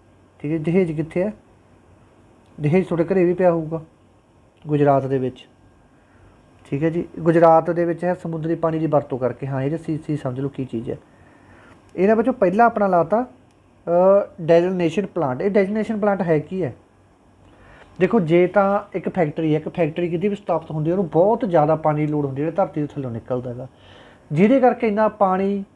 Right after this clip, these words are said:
ਦੀ ਬਰਬਾਦੀ ਹੋ ਜਾਂਦੀ ਹੈ। ਪਾਣੀ ਥੱਲੇ ਤਾਂ ਘੱਟ, ਮਤਲਬ ਪਾਣੀ ਥੱਲੇ ਤਾਂ, ਧਰਤੀ ਥੱਲੇ ਪਾਣੀ ਪਹਿਲੀ ਘੱਟ ਹੈ, ਤੇ ਸਮੁੰਦਰੀ ਪਾਣੀ ਇਹ ਵਰਤ ਨਹੀਂ ਸਕਦੇ ਕਿਉਂਕਿ ਸਮੁੰਦਰੀ ਪਾਣੀ ਦੇ ਵਿੱਚ salt ਜ਼ਿਆਦਾ ਹੁੰਦਾ ਹੈਗਾ। ਤਾਂ ਇਹਨਾਂ ਨੇ ਇੱਕ project ਲਾਤਾ, ਠੀਕ ਹੈ ਜੀ। ਇਸੇ project ਦਾ ਹੀ ਆਪਾਂ ਨਾਂ ਰੱਖਿਆ ਹੈਗਾ desalination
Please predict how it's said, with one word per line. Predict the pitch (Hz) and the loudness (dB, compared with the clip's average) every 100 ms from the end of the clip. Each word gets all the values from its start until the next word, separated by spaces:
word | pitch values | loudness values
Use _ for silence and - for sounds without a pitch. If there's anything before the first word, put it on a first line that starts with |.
| _ 165 | _ -4
ਦੀ | 190 | -2
ਬਰਬਾਦੀ | 175 165 151 151 | 2 6 4 4
ਹੋ | 170 | -4
ਜਾਂਦੀ | 175 185 | -2 -2
ਹੈ। | |
ਪਾਣੀ | 185 175 | -4 -4
ਥੱਲੇ | 156 170 165 | -4 -4 -4
ਤਾਂ | 180 | -4
ਘੱਟ, | 190 175 - - _ | -4 -6 -8 -16 _
ਮਤਲਬ | 156 151 156 | -2 0 0
ਪਾਣੀ | 165 160 | -2 -2
ਥੱਲੇ | 156 165 | -2 -2
ਤਾਂ, | 170 170 | 0 0
ਧਰਤੀ | 196 202 180 | 0 0 -2
ਥੱਲੇ | 175 | -4
ਪਾਣੀ | 175 180 | -2 -4
ਪਹਿਲੀ | 175 190 202 | -4 -4 -4
ਘੱਟ | 208 208 | -4 -6
ਹੈ, | 170 - _ _ _ _ _ _ _ | -10 -10 _ _ _ _ _ _ _
ਤੇ | 240 254 | 4 6
ਸਮੁੰਦਰੀ | 254 214 202 208 247 | 4 -2 0 2 2
ਪਾਣੀ | 247 247 | 4 4
ਇਹ | 247 254 | 4 4
ਵਰਤ | 190 160 | 4 2
ਨਹੀਂ | 180 180 | -4 -2
ਸਕਦੇ | 196 196 | 0 0
ਕਿਉਂਕਿ | 214 220 | -4 -6
ਸਮੁੰਦਰੀ | 233 190 185 196 | -6 -6 -4 -4
ਪਾਣੀ | 196 196 | -4 -4
ਦੇ | |
ਵਿੱਚ | 208 208 | -4 -6
salt | - 165 143 139 | -2 0 2 0
ਜ਼ਿਆਦਾ | 135 123 | 0 0
ਹੁੰਦਾ | 120 113 117 | -2 -6 -8
ਹੈਗਾ। | 110 - _ - - _ - | -8 -14 _ -20 -20 _ -2
ਤਾਂ | 233 | 0
ਇਹਨਾਂ | 254 | 2
ਨੇ | 247 | 2
ਇੱਕ | 220 | 0
project | 214 180 170 202 | -2 2 0 2
ਲਾਤਾ, | 190 160 175 175 _ _ _ _ _ _ | 2 2 0 -6 _ _ _ _ _ _
ਠੀਕ | 170 208 | -4 -2
ਹੈ | |
ਜੀ। | 208 247 - - _ _ - | 0 -4 -6 -20 _ _ -4
ਇਸੇ | 190 247 | 0 2
project | 214 208 202 214 | 2 2 2 2
ਦਾ | 240 | 2
ਹੀ | |
ਆਪਾਂ | 226 214 | 2 2
ਨਾਂ | 196 175 170 | 2 2 2
ਰੱਖਿਆ | 165 175 | 0 -2
ਹੈਗਾ | 185 202 | 0 0
desalination | 180 180 165 156 151 127 127 | -2 0 0 0 -2 -8 -12